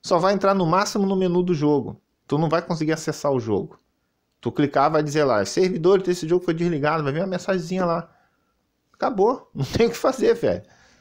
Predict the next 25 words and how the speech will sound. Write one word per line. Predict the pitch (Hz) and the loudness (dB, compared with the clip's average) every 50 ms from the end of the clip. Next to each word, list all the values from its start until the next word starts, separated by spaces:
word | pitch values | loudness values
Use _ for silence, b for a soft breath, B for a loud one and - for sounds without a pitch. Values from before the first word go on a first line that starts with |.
| B B B B B B B B B B B _ _ _ _ - _ - | B B B B B B B B B B B _ _ _ _ -20 _ -4
Só | - - 165 | 0 0 0
que, | 165 - | 0 0
se | - 208 | -2 0
eu | 196 | 0
não | 196 | 2
me | 196 190 | 2 2
engano, | 170 175 175 180 | 2 2 2 2
o | 160 | 2
Redfall, | - 180 170 165 156 - - 156 180 202 190 131 - - _ _ _ _ _ _ _ _ _ _ _ _ _ _ - - - | 0 0 -2 -4 -6 0 4 4 6 6 4 4 0 -6 _ _ _ _ _ _ _ _ _ _ _ _ _ _ -20 -10 -2
o | |
Redfall | 101 123 151 147 - - 151 170 160 | 0 0 0 0 2 2 4 4 4
é | |
full | - - - 175 208 | 2 2 2 4 4
online? | 190 151 127 143 196 233 202 135 98 92 - _ _ _ _ _ _ - | 4 4 2 2 2 2 0 0 -2 -4 -8 _ _ _ _ _ _ -8
Comenta | - 143 165 196 202 208 | -4 -2 -2 -2 0 0
aí | 190 | 0
embaixo | 165 156 160 156 - | 2 2 0 0 -2
no | 165 143 | -4 -2
vídeo, | 127 143 147 160 165 | -2 -2 -2 -2 -2
eu | 175 | -4
não | 170 | -2
lembro | 151 147 151 151 | -2 -2 -2 -4
se | - - 160 | -4 -4 -2
ele | 160 | -2
é... | - | -2